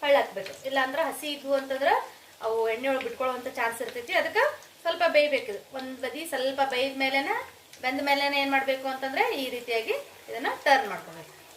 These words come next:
ಚೂರ ಇಷ್ಟು ಕೆಂಪಾತಂದ್ರೆ ಗೋಲ್ಡನ್ ಬ್ರೌನ್ ಬರುವಂಗ ಕರ್ಕೊಂಡ್ಬಿಟ್ರೆ ಆಯ್ತು. ರುಚಿ ರುಚಿ ಆದಂಥ ಒಂದು ಮಸಾಲ ವಡ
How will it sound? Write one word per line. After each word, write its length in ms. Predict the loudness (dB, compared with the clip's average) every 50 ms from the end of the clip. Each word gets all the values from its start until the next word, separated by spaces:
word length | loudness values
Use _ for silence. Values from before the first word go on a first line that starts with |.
| -20 -20 -20 -20 -20 -20 -20 -20 -20 -20 -20 -18 -18 -18 -18 -18 -18 -20 -20 -20 -20 -18 -16 -16 -16 -16 -18 -20 -20 -20 -20 -20 -20 -20 -20 -20 -20 -20 -20 -20 -20 -20 -20 -20 -20 -20 -20 -20 -20 -20 -20 -20 -20 -20 -20 -20 -20 -20 -20 -20 -20 -20 -20 -20 -20 -20 -20 -20 -20 -20 -20 -20 -20 -20 -20 -20 -20 -20 -20 -20 -20 -20 -18 -12
ಚೂರ 260 | -10 -10 -8 -6 -6 -6 -6 -6 -8 -12 -14 -14 -14
ಇಷ್ಟು 200 | -14 -14 -8 -6
ಕೆಂಪಾತಂದ್ರೆ 760 | -6 -6 -4 -2 0 0 0 0 -2 -4 -2 -2 -2 0 0
ಗೋಲ್ಡನ್ 360 | 0 0 0 -2 -2 -6 -8 -10 -12 -14 -14 -16 -10
ಬ್ರೌನ್ 340 | -6 -4 -4 -4 -6 -6 -8
ಬರುವಂಗ 380 | -6 -4 -4 -4 -4 -4 -2 -2 -2 -2 -4 -8 -16 -20 -20 -16 -14
ಕರ್ಕೊಂಡ್ಬಿಟ್ರೆ 440 | -12 -10 -8 -8 -8 -8 -6 -6 -4
ಆಯ್ತು. 300 | -2 -2 -4 -6 -8 -14 -18 -20 -20 -20 -20 -20 -18 -16
ರುಚಿ 180 | -16 -16 -16
ರುಚಿ 200 | -16 -12 -6 -4
ಆದಂಥ 360 | -2 0 0 0 -2 -4 -4 -2 -2 0 -2
ಒಂದು 220 | -2 -2 -2 -2 -2 -4 -6 -10 -14 -14 -14 -16 -20 -20 -18 -14 -12
ಮಸಾಲ 300 | -10 -4 -2 0 0 2 2
ವಡ 160 | 2 2 2